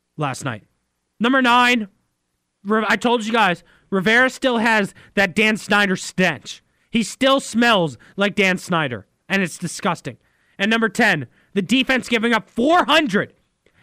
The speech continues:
and fifty-one yards and another thirty-point performance. It's just so disgusting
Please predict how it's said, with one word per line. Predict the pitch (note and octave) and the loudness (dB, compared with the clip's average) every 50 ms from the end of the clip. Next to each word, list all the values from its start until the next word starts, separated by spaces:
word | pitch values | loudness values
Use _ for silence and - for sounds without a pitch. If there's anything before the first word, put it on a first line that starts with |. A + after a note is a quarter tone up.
| _ | _
and | - B3 B3 G3+ - | -2 0 0 0 -2
fifty-one | - - D#4+ E4+ E4+ - - F4+ E4+ E4 D4 D4+ D4 D4+ D4 | -4 0 0 0 0 0 0 2 2 2 4 4 2 2 4
yards | C#4+ C#4 C4+ B3+ A#3 G3+ D3 A2+ - - - _ _ _ _ _ _ _ | 4 4 4 4 2 0 -2 -6 -12 -20 -20 _ _ _ _ _ _ _
and | - B3 C4+ | -2 0 2
another | C4 C4 B3 B3+ C#4+ D#4 D#4+ C#4 E4 E4 - - _ _ _ _ | 2 2 4 4 4 4 4 2 0 -2 -2 -4 _ _ _ _
thirty-point | - - C#4 C#4 D4 C#4 G#3 - B3+ C4+ B3 - | 0 2 2 4 4 2 0 0 -2 -2 -2 -2
performance. | G#3+ A3 - - A#3+ A3+ G#3 F#3 D#3 A#2 - - - - _ _ _ _ _ _ _ _ _ _ - | -6 -8 -2 -2 0 0 0 -2 -4 -6 -10 -16 -20 -20 _ _ _ _ _ _ _ _ _ _ -6
It's | F#3 F#3 - | -6 -4 -2
just | - A#3 G#3+ - | -4 -6 -6 -2
so | - B3+ C#4 | 0 0 0
disgusting | B3 C4 C4 - - B3+ A3+ G#3+ - G3+ F#3 E3+ | 2 0 -4 -2 0 0 0 0 -2 -6 -6 -6